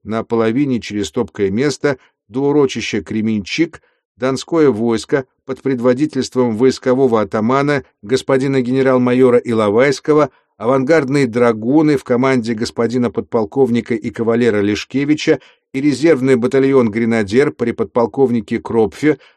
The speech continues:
на рассвете ударили на бунтовщиков с великою храбростью, и в десять часов по полуночи открылась полная победа. Побоище было по обеим сторонам Лабы.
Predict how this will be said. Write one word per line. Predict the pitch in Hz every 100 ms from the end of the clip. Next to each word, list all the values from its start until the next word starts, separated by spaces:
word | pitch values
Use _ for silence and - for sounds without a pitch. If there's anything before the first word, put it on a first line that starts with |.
| _
на | 101
рассвете | 123 123 160 170 156 160
ударили | 127 120 151 151 143 139
на | 127
бунтовщиков | 120 127 110 113 - 113 - 165
с | -
великою | 123 131 147 135 135
храбростью, | 131 143 131 87 80 - - 80 76 _ _ _
и | 78
в |
десять | 76 147 143 117
часов | 117 98 139 143 127 -
по | 98
полуночи | 92 95 139 156 156 170 160 _ _
открылась | 120 117 - 139 156 151
полная | - 135 113 120 123
победа. | 135 104 82 - - _ _ _ _ _ -
Побоище | 120 127 170 165 - 156
было | 139 151
по | 151 143
обеим | 135 123 147 131
сторонам | - 127 135 139 135
Лабы. | 143 120 80 -